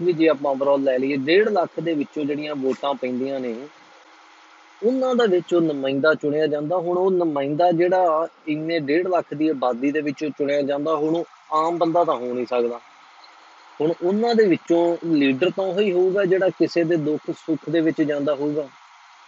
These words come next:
ਜਿਹੜਾ ਲੋਕਾਂ ਦੇ ਕੰਮ ਅੱਗੇ ਲੱਗ ਕੇ ਕਰਾਉਂਦਾ ਹੋਊਗਾ, ਜਾਂ ਜਿਹਨੇ ਲੋਕਾਂ ਦੀ ਚੰਗੇ ਮਾੜੇ ਟਾਈਮ ਦੇ ਵਿੱਚ ਬਾਂਹ ਫੜਦਾ ਹੋਊਗਾ। ਸੋ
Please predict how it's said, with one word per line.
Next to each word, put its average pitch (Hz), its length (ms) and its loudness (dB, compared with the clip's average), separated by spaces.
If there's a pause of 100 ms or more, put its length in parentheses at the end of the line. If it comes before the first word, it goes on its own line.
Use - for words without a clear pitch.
(360)
ਜਿਹੜਾ 151 340 4
ਲੋਕਾਂ 156 420 2
ਦੇ 160 200 4
ਕੰਮ 156 360 -2
ਅੱਗੇ 156 400 2
ਲੱਗ 160 260 4
ਕੇ 165 120 2
ਕਰਾਉਂਦਾ 160 360 0
ਹੋਊਗਾ, 156 340 -4 (1500)
ਜਾਂ 131 440 0
ਜਿਹਨੇ 147 600 0
ਲੋਕਾਂ 156 460 0
ਦੀ 143 180 2
ਚੰਗੇ 139 320 0
ਮਾੜੇ 151 300 2
ਟਾਈਮ 139 300 -4
ਦੇ 143 100 2
ਵਿੱਚ 143 220 -2
ਬਾਂਹ 151 260 0
ਫੜਦਾ 156 340 2
ਹੋਊਗਾ। 143 320 -6 (2000)
ਸੋ 196 80 -6